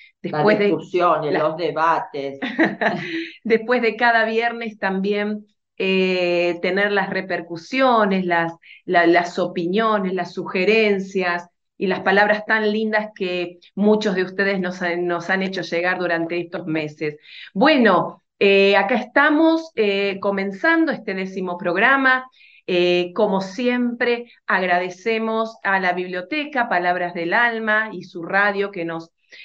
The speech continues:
Speaker 1: permiten, eh, cada viernes salir por, eh, por esta señal. Y bueno, y hoy vamos a trabajar, vamos a abordar,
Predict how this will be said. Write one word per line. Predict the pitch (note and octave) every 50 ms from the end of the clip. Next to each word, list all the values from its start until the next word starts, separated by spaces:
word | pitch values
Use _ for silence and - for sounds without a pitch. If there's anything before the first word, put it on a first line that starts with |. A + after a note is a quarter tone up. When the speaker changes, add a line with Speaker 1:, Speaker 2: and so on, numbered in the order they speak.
| - _ _ _
Speaker 1:
permiten, | - G3 F3+ F#3 G3 G#3 A3 A3+ A3+ A3 G#3+ G#3 G#3 G#3 G#3+ G#3+ G#3+ -
eh, | F3+ F3 E3+ E3+ E3+ E3+ E3+ E3+ E3 E3 E3
cada | G#3 G3+ G3 G3 F#3+
viernes | F#3+ F#3+ G3 G3 G3 F#3+ F#3+ F#3+
salir | - F3 E3+ F3 F3+ F3+ -
por, | - F3 E3+ E3+ F3 F3 -
eh, | - F3 E3 E3 E3 E3 D#3+ D#3+ D#3+ D#3 D3+ D3+ D3+ D3 D3 D3 - - _
por | - F3+ F3
esta | F3 F3 - E3+
señal. | - - F3+ F3 G3 B3 C#4 C#4 C4+ C#4 C4+ C4+ - - - - - - - - _ _
Y | A#3 A3+ A3+ A3 G#3+ G#3+ G#3+ G#3+ G#3 G#3 G#3+ G#3+
bueno, | D#4+ E4+ D4+ C4+ C4 C4+ C#4
y | B3 A#3
hoy | B3 B3
vamos | B3 C4 B3+ B3+ B3 B3 -
a | A3+ G#3 G#3+
trabajar, | G#3 G3+ F#3+ G3 G3 - - D4 C#4+ C#4 C4 B3+ B3+ A#3+
vamos | G3 G3+ G#3 G#3+ G#3 G#3+ G#3+
a | G#3 F#3
abordar, | F#3 F3+ F#3 F#3 - F3 G#3 B3 A#3+ A#3+ A#3 A3+ A3+